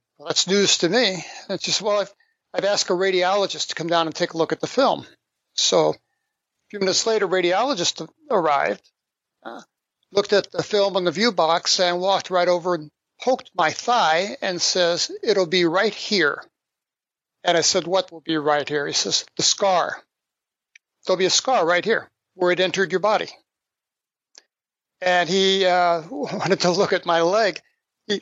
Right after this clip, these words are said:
"I, I don't have a scar." He examined my knee for twenty minutes. He got a black light and darkened the room to look for a scar.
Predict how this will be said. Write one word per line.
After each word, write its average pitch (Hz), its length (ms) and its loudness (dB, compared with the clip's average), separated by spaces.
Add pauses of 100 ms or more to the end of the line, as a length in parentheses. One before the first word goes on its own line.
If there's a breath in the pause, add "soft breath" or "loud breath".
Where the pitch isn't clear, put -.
"I, - 220 0
I 233 60 4
don't 240 160 2
have 196 160 2
a 196 60 -2
scar." 160 420 0 (340)
He 262 140 0
examined 214 440 0
my 196 140 4
knee 190 220 2
for 180 160 -6
twenty 196 320 0
minutes. 185 360 0
He 202 100 2
got 185 140 4
a 170 40 4
black 185 360 -2
light 139 280 0 (560)
and 151 340 -2
darkened 185 440 0
the 170 80 0
room 165 420 0 (160)
to - 80 -10
look 165 180 0
for 156 140 -2
a 147 40 -2
scar. - 460 0